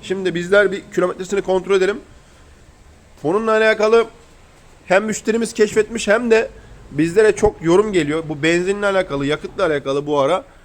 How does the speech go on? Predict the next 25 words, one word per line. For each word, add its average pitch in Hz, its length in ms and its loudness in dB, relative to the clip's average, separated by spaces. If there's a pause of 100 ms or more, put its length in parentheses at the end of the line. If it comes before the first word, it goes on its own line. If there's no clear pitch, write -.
(200)
Biliyorsunuz 165 400 -2
yakıt 156 240 -4
fiyatları 170 400 -4
da 170 60 -2
yükseldi. 165 800 -2 (180)
O 147 60 -4
yüzden 170 300 -2 (240)
tedbirli 190 380 -4
olmakta 170 380 -2
fayda 165 360 0
var. 156 160 0 (720)
Ne 175 60 -6
olur 190 300 4
ne 185 100 0
olmaz. 185 540 0
Aracımız 180 380 -2
yüz 160 180 -4
elli 190 200 0
bir 180 140 -4
bin 170 140 -6
kilometrede. 139 680 -6 (1200)
Yüz 143 120 -10
elli 170 200 -4
iki 160 180 -10
bine 175 240 -4